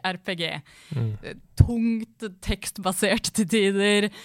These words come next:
Speaker 1: Langt, ikke minst. Eh, altså, vi, vi kan komme tilbake til det, men, eh, måten jeg ofte selger inn Dragon Quest elleve til folk, er at det er et spill som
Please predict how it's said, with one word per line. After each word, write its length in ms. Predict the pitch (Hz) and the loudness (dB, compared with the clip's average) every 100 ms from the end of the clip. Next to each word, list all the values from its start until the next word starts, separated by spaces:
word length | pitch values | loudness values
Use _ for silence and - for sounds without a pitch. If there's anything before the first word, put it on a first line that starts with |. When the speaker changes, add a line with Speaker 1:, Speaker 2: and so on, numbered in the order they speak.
| - - - - | -20 -20 -20 -10
Speaker 1:
Langt, 1040 | 170 180 190 208 247 427 403 392 254 - 233 | -4 -2 2 6 6 4 -2 -10 -16 -12 -6
ikke 380 | 262 285 311 294 | -6 -4 -4 -2
minst. 720 | 339 453 - - - - - - | -4 -6 -8 -8 -8 -10 -8 -4
Eh, 880 | 247 247 247 247 247 247 247 247 - | -2 0 0 0 -2 -2 -4 -6 -4
altså, 320 | 226 233 233 220 | -4 -4 -4 -2
vi, 220 | 233 240 | -2 -2
vi 120 | 220 226 | -4 -4
kan 160 | 226 | -4
komme 280 | - 247 214 | -2 -4 -4
tilbake 420 | 247 208 170 - | -4 -2 -4 -6
til 180 | - 185 | -10 -6
det, 100 | 233 | -2
men, 340 | 247 226 220 214 - | -2 -2 -4 -8 -10
eh, 80 | - 185 _ _ - 196 - - | -14 -14 _ _ -18 -18 -18 -6
måten 540 | 233 240 208 - - | -2 -2 -4 -10 -6
jeg 140 | 202 - | -4 -4
ofte 320 | - - 190 | -8 -12 -8
selger 360 | - 190 160 | -8 -8 -8
inn 140 | 160 165 | -10 -8
Dragon 240 | 165 151 | -8 -10
Quest 260 | 143 170 - | -12 -12 -10
elleve 280 | 160 147 - | -10 -12 -18
til 100 | - | -10
folk, 380 | 196 220 - - | -6 -6 -10 -8
er 280 | - 160 160 | -4 -2 -4
at 220 | 180 - _ - | -6 -10 _ -20
det 240 | 170 180 - - | -8 -6 -6 -6
er 260 | 156 160 | -6 -6
et 160 | 202 - | -8 -14
spill 380 | - 226 269 285 - _ _ | -8 -4 -4 -8 -16 _ _
som 360 | - 190 190 | -12 -10 -10